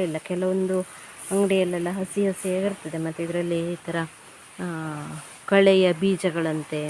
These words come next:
ಮತ್ತು ನೋಡಿ ಈ ಥರದ್ದೆಲ್ಲ ಇರ್ತದೆ. ನಾವು ತೊಳೆದ್ಬಿಟ್ಟು ಒಣಗಿಸಿ ಇದನ್ನೆಲ್ಲ ಹೆಕ್ಕಿಡ್ಬೇಕಾಗ್ತದೆ. ನೋಡಿ, ಈ ಥರ ಎಲ್ಲ ಇರ್ತದೆ ನೋಡಿ.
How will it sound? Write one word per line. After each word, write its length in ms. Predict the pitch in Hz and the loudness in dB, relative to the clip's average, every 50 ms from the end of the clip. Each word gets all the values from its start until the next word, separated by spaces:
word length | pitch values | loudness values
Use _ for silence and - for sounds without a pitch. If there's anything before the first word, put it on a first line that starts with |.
| 151 151 | -6 -8
ಮತ್ತು 320 | 151 - - - - 151 151 151 147 151 - - - - - - - - - - - - 170 | -8 -10 -12 -10 -8 -6 -6 -6 -8 -10 -12 -16 -18 -18 -18 -18 -18 -18 -20 -20 -18 -14 -12
ನೋಡಿ 260 | 160 156 151 151 156 147 147 151 | -10 -10 -10 -10 -10 -10 -8 -8
ಈ 20 | 156 - - | -10 -8 -6
ಥರದ್ದೆಲ್ಲ 440 | 165 160 165 160 160 151 151 151 160 160 165 170 | -6 -4 -2 -2 -2 -2 -2 -2 -2 -2 -2 -2
ಇರ್ತದೆ. 380 | 160 160 - - 156 143 147 147 147 147 | -4 -4 -6 -6 -6 -4 -4 -4 -4 -4
ನಾವು 160 | 151 156 156 151 151 - | -4 -6 -6 -6 -6 -2
ತೊಳೆದ್ಬಿಟ್ಟು 540 | - 165 170 175 170 175 185 185 165 - 190 185 180 185 | 0 2 2 2 2 2 -2 -2 -2 -2 -2 -2 0 0
ಒಣಗಿಸಿ 400 | 185 185 190 - - - - 208 220 226 - - - - - - - - 196 | 0 0 0 -2 -4 -4 -2 -2 -2 -4 -8 -16 -18 -18 -20 -12 -8 -4 -2
ಇದನ್ನೆಲ್ಲ 380 | 185 190 190 190 185 180 180 180 180 190 | 0 2 2 2 2 0 0 0 -2 -2
ಹೆಕ್ಕಿಡ್ಬೇಕಾಗ್ತದೆ. 1120 | 180 - - - - 214 196 196 180 175 156 - - 147 143 - - - 143 143 - 151 156 - - - - - - - - - - - - - - - - - | -4 -6 -6 -4 -4 -2 -2 0 0 0 0 -2 -6 -10 -10 -12 -14 -16 -14 -12 -12 -12 -12 -14 -16 -20 -20 -20 -20 -20 -20 -20 -20 -20 -20 -20 -20 -20 -18 -16
ನೋಡಿ, 180 | - 170 165 170 170 | -12 -8 -8 -8 -8
ಈ 40 | - - | -8 -8
ಥರ 100 | 160 165 170 165 | -10 -8 -8 -8
ಎಲ್ಲ 100 | 165 170 170 175 | -6 -6 -4 -4
ಇರ್ತದೆ 420 | 170 - - - 160 147 151 156 165 - - - - - - - - - - - - - - - - - - - - - - 190 180 | -6 -6 -8 -10 -10 -8 -8 -10 -10 -12 -14 -16 -16 -16 -16 -16 -16 -16 -18 -18 -18 -18 -18 -18 -18 -18 -18 -20 -20 -18 -16 -14 -12
ನೋಡಿ. 240 | 165 156 160 - 156 | -12 -12 -12 -10 -10